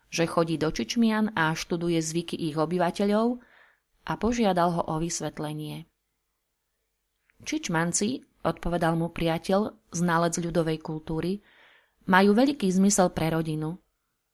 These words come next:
Je to pre nich ten najväčší poklad na svete. Aj keď ich deti vyrastú,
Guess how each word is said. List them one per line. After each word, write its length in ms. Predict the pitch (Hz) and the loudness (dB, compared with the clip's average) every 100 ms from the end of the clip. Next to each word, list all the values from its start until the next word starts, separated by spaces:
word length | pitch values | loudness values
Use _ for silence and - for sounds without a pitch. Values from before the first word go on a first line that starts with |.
| _ _ _ _ | _ _ _ _
Je 160 | 220 269 | 0 4
to 160 | 220 | 4
pre 160 | - 202 | 4 4
nich 160 | 214 | 4
ten 160 | 208 170 | 2 0
najväčší 560 | 170 170 185 185 - 175 | 2 2 2 0 -2 -2
poklad 400 | 170 165 165 165 | -2 0 -2 -2
na 160 | 147 | -2
svete. 480 | 151 156 156 156 175 _ _ _ _ _ _ _ _ _ _ _ _ - | -4 -6 -10 -14 -16 _ _ _ _ _ _ _ _ _ _ _ _ 0
Aj 140 | 180 | 2
keď 140 | 185 185 | 2 0
ich 140 | 180 | 0
deti 220 | 180 175 160 | -2 -2 -4
vyrastú, 720 | 180 208 214 - - 202 202 | 0 2 0 -2 0 2 2